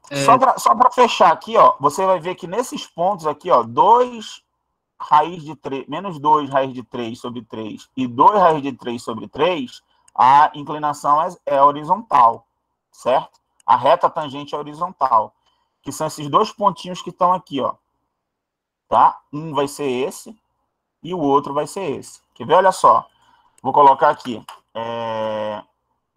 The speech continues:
Speaker 2: dois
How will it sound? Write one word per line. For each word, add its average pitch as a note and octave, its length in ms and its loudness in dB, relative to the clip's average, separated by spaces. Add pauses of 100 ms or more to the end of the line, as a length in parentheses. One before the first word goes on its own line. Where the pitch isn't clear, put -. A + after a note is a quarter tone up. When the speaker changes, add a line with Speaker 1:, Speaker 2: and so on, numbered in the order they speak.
(2750)
Speaker 2:
dois - 720 2